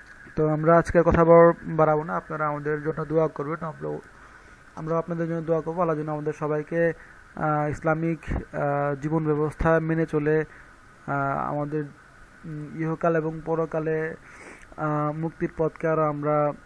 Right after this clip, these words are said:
প্রসারিত করতে পারি, সেই তৌফিক দান করুন। আহ, এই বলে আজকের মতো আমাদের অনুষ্ঠানটা আমরা,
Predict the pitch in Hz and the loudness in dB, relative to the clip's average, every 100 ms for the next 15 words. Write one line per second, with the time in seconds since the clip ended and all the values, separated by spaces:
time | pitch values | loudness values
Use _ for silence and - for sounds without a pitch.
0 | 160 147 - 165 160 170 165 - 147 151 | -10 -10 -4 -2 0 0 -2 0 0 0
1 | 165 160 156 143 151 143 143 139 143 175 | -2 -2 -2 -2 -4 -4 -6 -2 -4 -4
2 | 220 107 135 135 131 151 151 160 160 185 | -8 -8 -8 -8 -8 -6 -2 -2 0 0
3 | 165 - - 156 151 139 147 147 147 151 | -2 -4 -8 -6 -6 -4 -4 -4 -2 -2
4 | - 151 147 156 139 147 139 135 135 | -2 -4 -4 -4 -2 -4 -2 -2 -2